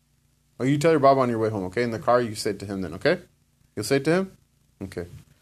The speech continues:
"Assalamu alayna wa ala ibadillahi salihin." Just like it's in the tashahhud in the prayer as well, right?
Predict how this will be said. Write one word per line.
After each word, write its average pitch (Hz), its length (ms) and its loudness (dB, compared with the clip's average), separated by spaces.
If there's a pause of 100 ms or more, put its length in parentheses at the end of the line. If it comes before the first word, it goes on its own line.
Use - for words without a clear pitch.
(400)
"Assalamu 151 520 6
alayna 156 380 4
wa 147 180 4
ala 143 240 8
ibadillahi 131 500 6
salihin." 101 560 0
Just 123 200 -4
like 139 180 4
it's 143 160 -2
in 139 60 -2
the 120 100 -2
tashahhud 123 460 2
in 107 80 -4
the 104 80 -4
prayer 117 340 2
as 95 140 -2
well, 98 180 0
right? 120 240 -2